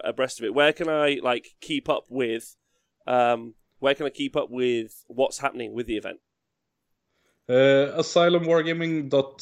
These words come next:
Speaker 2: S E, uh, in the future,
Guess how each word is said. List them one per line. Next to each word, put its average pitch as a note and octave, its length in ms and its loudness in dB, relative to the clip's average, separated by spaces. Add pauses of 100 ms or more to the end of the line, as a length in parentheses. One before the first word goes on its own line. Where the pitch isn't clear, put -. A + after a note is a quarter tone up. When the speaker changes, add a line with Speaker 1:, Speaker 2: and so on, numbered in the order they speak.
(160)
Speaker 2:
S - 320 -2
E, C3 160 4
uh, - 800 -8
in A2+ 460 -2
the A#2+ 60 2
future, C3+ 500 0